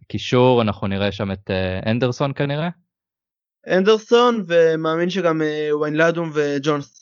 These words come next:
Speaker 2: אותו הרכב שהיה מול פולאם, אולי עם שינוי אחד, שתיים.
Speaker 1: אוקיי, לא, לא יהיה תלונות של עייפות, כי שיחקתם בשש בערב ביום ראשון, ואנחנו שיחקנו ביום ראשון בארבע ואחר הצהריים, אז, אה,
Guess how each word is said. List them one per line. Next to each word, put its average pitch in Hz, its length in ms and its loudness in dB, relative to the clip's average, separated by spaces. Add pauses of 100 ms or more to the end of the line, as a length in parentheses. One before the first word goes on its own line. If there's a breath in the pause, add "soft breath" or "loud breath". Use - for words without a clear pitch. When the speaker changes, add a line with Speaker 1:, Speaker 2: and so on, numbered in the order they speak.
(300)
Speaker 2:
אותו 180 140 0
הרכב 190 240 2
שהיה 185 200 2
מול 165 140 0
פולאם, 151 340 -4
אולי 147 240 -4
עם 156 60 -6
שינוי 151 280 -6
אחד, 143 180 -4
שתיים. 143 260 -6 (840)
Speaker 1:
אוקיי, 101 240 -4
לא, 104 440 4
לא 107 60 4
יהיה 110 140 4
תלונות 110 440 -2
של 110 180 -4
עייפות, 101 480 -2
כי 95 400 -4
שיחקתם 107 540 -4
בשש 101 320 -4
בערב 104 360 0
ביום 104 260 -2
ראשון, 120 380 -2
ואנחנו 101 320 -4
שיחקנו 107 340 -4
ביום 104 220 2
ראשון 104 280 -2
בארבע 107 380 2
ואחר 101 580 -6
הצהריים, 101 600 -2
אז, 92 220 -10
אה, 90 240 -10